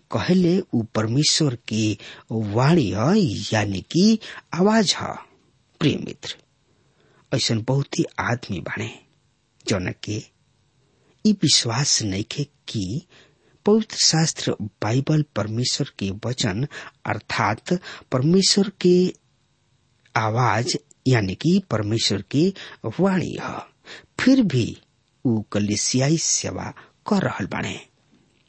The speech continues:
उ प्रचार भी कर रहल बाणे। प्रिय मित्र, कैसन ई सोचे वाली बात बिया। संत पौलुस ए पत्री में लगभग तीस हाली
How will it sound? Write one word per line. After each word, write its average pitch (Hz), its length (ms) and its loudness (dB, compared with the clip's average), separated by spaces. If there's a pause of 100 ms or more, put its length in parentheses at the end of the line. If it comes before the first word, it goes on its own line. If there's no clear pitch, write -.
(420)
उ 160 80 2
प्रचार 104 600 -4 (380)
भी 247 200 2
कर 208 220 2
रहल 101 220 -4
बाणे। 90 300 -8 (760)
प्रिय - 200 -2
मित्र, - 340 -12 (680)
कैसन 185 460 2 (120)
ई 113 240 0
सोचे - 460 -2
वाली 101 260 -4
बात - 300 -10
बिया। - 300 -10 (1300)
संत 233 420 4
पौलुस 135 680 0 (380)
ए 156 200 4
पत्री 156 380 0
में 175 220 4
लगभग 120 640 -2 (1000)
तीस 254 320 6
हाली 110 640 0